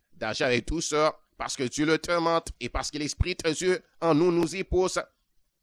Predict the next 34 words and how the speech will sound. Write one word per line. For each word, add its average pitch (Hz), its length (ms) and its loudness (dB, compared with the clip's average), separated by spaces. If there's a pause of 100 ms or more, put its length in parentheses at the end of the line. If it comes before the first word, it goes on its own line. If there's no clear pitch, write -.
(220)
Gloire 113 280 -2
à 139 60 0
l'Éternel. 160 400 0
Donc, 135 220 -2
un 139 40 2
cœur 135 200 2
doux, 170 140 -6
c'est - 220 -4
un 85 60 -8
cœur 143 180 -2
plein 110 260 -2
de 131 180 -6
tendresse 165 640 -2 (420)
et 127 80 -6
d'affection 165 500 -2
pour 175 140 -4
le 170 100 4
prochain. 175 460 0 (440)
Béni 135 300 -2
soit 151 120 -2
l'Éternel. 160 500 -2 (500)
A-, - 60 -6
a-, - 280 0
agir 180 180 2
avec 165 120 0
douceur, 170 320 -4
c'est - 160 -4
agir 160 240 0
avec 156 240 0
gentillesse, 160 840 -4 (160)
sans 143 300 -2
brusquerie, 170 840 -2 (220)
sans 139 320 -2
violence. 165 640 0